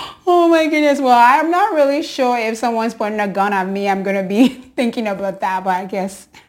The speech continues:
if it's, it might be your last, so you might as well just say what you're thinking. What you're thinking. Oh, that's funny.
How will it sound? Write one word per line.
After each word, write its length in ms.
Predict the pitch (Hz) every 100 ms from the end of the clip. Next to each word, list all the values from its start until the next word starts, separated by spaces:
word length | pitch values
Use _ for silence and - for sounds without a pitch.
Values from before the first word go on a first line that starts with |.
| _ _
if 240 | 269 269 247
it's, 160 | 247
it 340 | - - - 294
might 280 | 320 294 254
be 80 |
your 180 | 247 226
last, 420 | 208 208 202 202
so 60 | 220
you 100 | 214
might 200 | 233 254
as 260 | 226 240 208
well 240 | 196 196
just 240 | 214 208
say 140 | - 196
what 180 | 196 202
you're 120 | 190
thinking. 800 | - _ _ _ _ _ - - - - - - - -
What 160 | 302
you're 240 | 302 294 302
thinking. 840 | - 262 269 269 240 214 220 214 - - - _ -
Oh, 320 | 349 330 294
that's 380 | 262 226 240 -
funny. 560 | 226 202 208 202 214